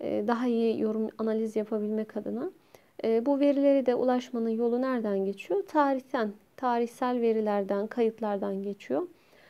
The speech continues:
Mesela bir sosyolog Osmanlı İmparatorluğu'ndaki toplumsal yapıyı bilmeden bugünkü Türk toplumsal yapısını tam anlamıyla anlamakta zorlanır. Ee, ya da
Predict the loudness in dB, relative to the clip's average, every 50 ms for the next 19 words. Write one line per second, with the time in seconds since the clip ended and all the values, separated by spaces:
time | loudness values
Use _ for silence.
0 | -20 _ _ -8 -6 -4 -2 -2 -2 -2 -2 -4 -2 2 2 2 2 2 2 2
1 | 2 2 2 2 0 -2 -2 0 -2 -2 0 2 2 2 2 2 0 0 0 -2
2 | -4 0 0 2 4 4 2 2 2 0 -2 -4 -6 -8 -8 -8 -6 -4 -6 -6
3 | -4 -2 0 0 2 0 0 -2 -2 -4 -2 0 0 0 0 -2 -2 0 0 0
4 | 0 0 -2 -4 -4 -6 -8 -12 _ -20 -20 _ _ -6 -6 -2 2 2 2 2
5 | 0 -4 -4 -4 -6 0 0 0 0 0 -2 -6 -4 -2 0 2 4 4 2 2
6 | 0 -4 -6 -6 -4 -4 -2 -2 -2 0 0 0 0 0 0 0 0 0 0 0
7 | 0 0 0 0 0 0 0 -2 -2 -2 -4 -2 2 4 4 4 4 2 0 0
8 | 0 -2 -4 -8 _ _ _ _ _ _ _ _ _ _ -6 -4 -2 -2 0 0
9 | 2 4 6 6 6 6 4 2